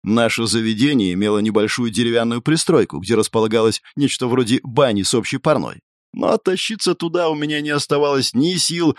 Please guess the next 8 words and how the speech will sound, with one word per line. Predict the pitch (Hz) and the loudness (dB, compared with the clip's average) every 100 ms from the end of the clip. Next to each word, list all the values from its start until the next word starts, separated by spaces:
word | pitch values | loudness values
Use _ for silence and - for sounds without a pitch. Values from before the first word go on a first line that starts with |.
| - | -4
ни | 160 156 | 0 2
желания. | 123 104 65 57 50 _ _ _ _ _ - | 2 2 0 -4 -18 _ _ _ _ _ -4
Вместо | 226 160 135 - | 0 2 2 2
этого | 107 120 113 98 | 2 4 2 2
я | 104 | 2
воспользовался | 107 - 127 113 117 113 110 | 2 0 -2 0 0 0 0
простенькой | - 160 175 127 110 113 | 0 0 0 -2 -2 -2
душевой | 113 - 113 123 | -2 -2 0 0